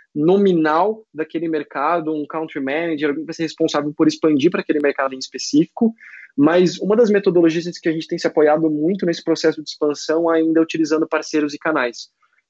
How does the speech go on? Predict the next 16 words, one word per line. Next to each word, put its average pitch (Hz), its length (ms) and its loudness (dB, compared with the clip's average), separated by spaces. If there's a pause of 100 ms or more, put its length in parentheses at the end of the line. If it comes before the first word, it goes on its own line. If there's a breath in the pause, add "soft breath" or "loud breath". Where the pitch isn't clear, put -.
(140)
Então, 165 460 2
é 160 100 -2
uma 202 120 0
metodologia 180 600 2
que 165 120 -8
me 175 100 -2
permite 160 460 -4
ter - 80 -4
um 175 180 -4
menor 170 420 -2
custo, 190 460 -4
né? 147 100 2
Eu 160 120 2
não 165 120 2
vou 170 140 2
precisar 165 340 -2